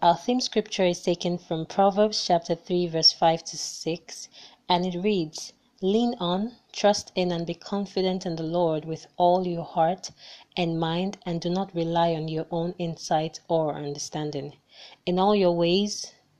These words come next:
know, recognize, and acknowledge Him, and He will direct and make straight and plain your paths." Now, Pastor Chris goes on to say, "Have you ever asked yourself,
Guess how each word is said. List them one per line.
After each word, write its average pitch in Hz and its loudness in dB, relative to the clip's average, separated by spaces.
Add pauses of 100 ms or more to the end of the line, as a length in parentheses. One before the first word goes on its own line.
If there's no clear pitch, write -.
(220)
know, 196 2 (100)
recognize, 185 0
and 170 -2
acknowledge 175 -4
Him, 175 -6 (440)
and 175 0
He 180 2
will 175 2
direct 175 2
and 170 -2
make 180 -2
straight - -2 (120)
and 151 -8
plain 160 -4 (220)
your 151 -4
paths." - -8 (680)
Now, 170 0
Pastor 196 2
Chris 196 -2
goes 175 0
on 165 -2
to 160 -8
say, - -6 (280)
"Have 190 0
you 262 2
ever 233 0
asked - -4
yourself, 165 -4